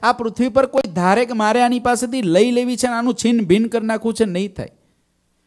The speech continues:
મને કોઈ સદગુરુની નિષ્ઠા હશે જબરી અને કોઈને મને નિષ્ઠામાંથી પાડવો હશે, નહીં બને. એ મારી મૂડી છે પોતાની.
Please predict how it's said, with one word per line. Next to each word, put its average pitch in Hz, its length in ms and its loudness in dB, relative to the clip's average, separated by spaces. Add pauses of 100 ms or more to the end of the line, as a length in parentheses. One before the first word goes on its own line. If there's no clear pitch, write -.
(280)
મને 208 320 4
કોઈ 294 220 2
સદગુરુની 254 600 2
નિષ્ઠા 220 520 2
હશે 233 220 4
જબરી 185 560 0 (280)
અને 254 160 0
કોઈને 247 400 2
મને 262 340 -2
નિષ્ઠામાંથી 240 540 -2
પાડવો 214 540 4
હશે, 190 360 4 (240)
નહીં 226 340 2
બને. 110 240 -6 (1200)
એ 165 80 -2
મારી 160 300 0
મૂડી 170 340 -2
છે - 140 -8
પોતાની. 92 440 -14